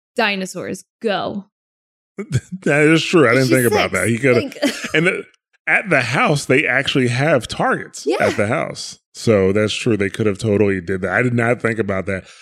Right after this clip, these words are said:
Speaker 2: They, you know what? Maybe early on in the game, in the game's development, they probably had you doing target practice on targets and stuff like that. And they're probably, "This is just dragging too long."
Speaker 1: Yeah, I get that.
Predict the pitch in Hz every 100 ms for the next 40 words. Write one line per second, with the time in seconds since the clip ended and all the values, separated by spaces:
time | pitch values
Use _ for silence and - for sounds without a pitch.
0 | _ - 117 - - 196 254 277 151 139
1 | 214 226 196 147 151 147 127 117 123 117
2 | 107 98 107 113 110 101 95 101 95 95
3 | 98 101 104 95 98 113 110 107 98 101
4 | 98 101 98 92 98 98 95 95 98 87
5 | - - 92 98 98 92 98 98 104 95
6 | 104 - 67 65 - _ _ _ _ -
7 | 107 101 110 98 101 185 233 127 104 90
8 | 85 95 95 82 82 85 82 80 85 -
9 | 247 202 190 - - 339 294 262 - 196
10 | 190